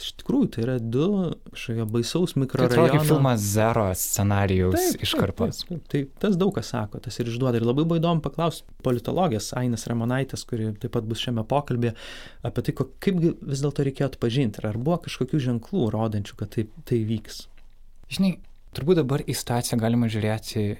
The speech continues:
Speaker 2: dvejopai. Viena vertus, tie žmonės, kurie netikėjo politikais kaip kažkokiais išrinktais, laisvais žmonėmis, sprendžiančiais valstybės reikalus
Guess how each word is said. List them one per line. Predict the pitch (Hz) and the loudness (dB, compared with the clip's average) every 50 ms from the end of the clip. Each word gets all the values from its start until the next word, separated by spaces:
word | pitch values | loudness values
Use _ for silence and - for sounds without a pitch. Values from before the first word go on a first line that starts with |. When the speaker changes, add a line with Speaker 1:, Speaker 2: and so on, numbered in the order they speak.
| - - | -10 -10
Speaker 2:
dvejopai. | - 110 98 98 98 104 104 95 92 - - - - - | -8 -6 -2 0 0 2 2 2 0 -2 -4 -12 -16 -10
Viena | - 98 110 135 156 156 | -4 0 0 2 2 2
vertus, | 131 120 107 104 - - 151 160 - - - - - - - | 2 2 0 0 0 -2 -2 -2 -2 -6 -10 -12 -18 -18 -12
tie | - - - 175 | -6 -4 -2 -2
žmonės, | - 156 120 113 101 92 90 - | 0 2 2 2 2 0 -2 -4
kurie | - - - 110 113 113 117 117 113 110 - - - - - - | -6 -6 -4 -2 0 2 2 2 2 0 0 -4 -8 -20 -18 -10
netikėjo | - 104 101 104 104 101 - - - - 135 127 117 98 | -4 -2 0 0 0 0 -2 -6 -4 0 2 2 2 0
politikais | - - 113 120 143 - - - 123 110 - | 0 0 0 0 0 0 -2 -2 -2 -4 -2
kaip | - - 98 - - | -2 -2 -4 -4 -4
kažkokiais | - 107 - - 110 95 - | -6 -6 -6 -4 -6 -6 -4
išrinktais, | 98 - - 101 95 - - 139 135 - | -4 -4 -2 -2 -4 -2 -2 -2 -2 -2
laisvais | - 110 95 - - 117 117 110 | -2 -4 -4 -4 -2 -2 -2 -2
žmonėmis, | - 107 98 95 92 95 101 117 120 - | 0 0 0 0 2 2 0 0 0 -2
sprendžiančiais | - - 101 101 101 104 98 101 95 | -2 0 0 0 0 0 -2 -2 -4
valstybės | - 98 87 - - - 95 95 92 - - | -6 -6 -8 -6 -4 -4 -2 -2 -4 -4 -2
reikalus | 104 107 - - 113 107 107 104 - | -4 -2 -2 -2 -2 0 0 -2 -4